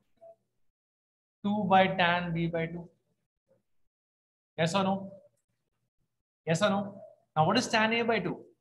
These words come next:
Tan A by two is nothing but S minus B, S minus C by S, S minus A under root. So can I write this term as this? I hope you don't mind me writing it like this.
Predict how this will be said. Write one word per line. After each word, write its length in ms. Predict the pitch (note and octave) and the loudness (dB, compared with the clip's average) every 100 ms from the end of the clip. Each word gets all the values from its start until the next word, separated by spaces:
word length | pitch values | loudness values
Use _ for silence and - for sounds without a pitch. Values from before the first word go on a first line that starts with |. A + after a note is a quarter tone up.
| _ | _
Tan 200 | F3 F#3+ | 0 2
A 100 | A3 | 2
by 220 | A#3 A#3 | 0 0
two 220 | A3+ A3 | 0 -2
is 120 | A3+ G3+ | -2 0
nothing 320 | G3 A3+ G#3 | -2 -2 0
but 240 | G#3+ - | 0 2
S 240 | F3+ F#3+ - | 0 0 0
minus 380 | A3+ A3 A#3 F#3+ | 0 2 -2 -2
B, 460 | G#3+ A3 B3+ B3+ _ - | -2 -2 -2 -6 _ -2
S 220 | F#3+ F#3+ | 0 0
minus 400 | A3 G#3+ G#3+ G#3+ - | 0 0 0 -4 -4
C 160 | A3+ | -4
by 200 | G3 A3 A3 | 4 4 6
S, 220 | G#3+ G#3+ | 2 0
S 180 | A3 G#3+ | -2 -2
minus 380 | A3+ G#3+ A3 A3 | -2 0 0 -2
A 180 | A#3 G3+ | -4 0
under 200 | G3 A3 | 0 0
root. 180 | A3+ A#3 - _ _ _ _ | -2 -6 -12 _ _ _ _
So 240 | - A#3+ A#3 | -4 -4 -2
can 140 | A3+ | 0
I 100 | C#4 | 2
write 300 | B3+ A#3+ G3+ | 2 0 -2
this 240 | G#3+ A3+ - | -2 -4 0
term 260 | A3 A2 | 0 0
as 480 | E3+ D#3 E3+ - - - _ _ _ _ _ - _ _ _ _ _ _ _ _ B2 | 2 2 2 0 -8 -18 _ _ _ _ _ -20 _ _ _ _ _ _ _ _ -2
this? 480 | B3 B3+ - - - _ _ _ _ _ _ _ _ _ _ - | -2 0 -6 -12 -18 _ _ _ _ _ _ _ _ _ _ -6
I 80 | C3+ | 0
hope 240 | F3 F#3 | 0 0
you 40 | |
don't 220 | F3 F#3 E3+ | 0 2 2
mind 260 | E3+ F#3 | 2 2
me 140 | F#3+ F#3 | 0 0
writing 240 | F3+ F#3 | -2 -2
it 100 | F#3 | -4
like 200 | F#3+ F#3+ | -4 -6
this. 280 | A#3 - | -8 -12